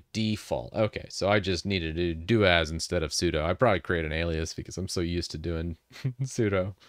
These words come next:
Yeah, it's such a cool distro. It does not give very much. I probably need to go through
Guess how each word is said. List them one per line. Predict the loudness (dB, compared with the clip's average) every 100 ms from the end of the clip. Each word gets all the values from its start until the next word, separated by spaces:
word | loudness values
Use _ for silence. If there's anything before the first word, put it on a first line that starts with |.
| -20 -20 _ _ _ _ _
Yeah, | 0 4 6 6
it's | 4 4
such | 4 6
a | 4
cool | 2 2 4 2
distro. | 0 -2 -2 -2 -4
It | -6 2
does | 4 6
not | 4 4
give | 4 2
very | 2 4 4 4
much. | 2 0 -2
I |
probably | -4 2 6 8 8
need | 6 4 2
to |
go | 2 4 2
through | 0 0 4 4 4 2